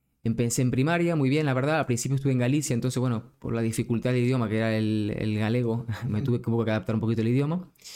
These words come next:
pero muy bien, la verdad. Recuerdo bien que el, me gustaba mucho la primaria.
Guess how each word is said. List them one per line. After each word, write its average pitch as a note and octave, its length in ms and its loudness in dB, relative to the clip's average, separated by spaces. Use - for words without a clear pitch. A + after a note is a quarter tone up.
pero A2+ 540 2
muy B2 180 4
bien, B2+ 140 4
la G#2+ 60 0
verdad. G#2 280 0
Recuerdo B2 380 0
bien B2+ 200 0
que B2 100 0
el, A2 280 2
me A2 100 2
gustaba B2 260 0
mucho B2 240 0
la A#2 80 0
primaria. C#3+ 460 0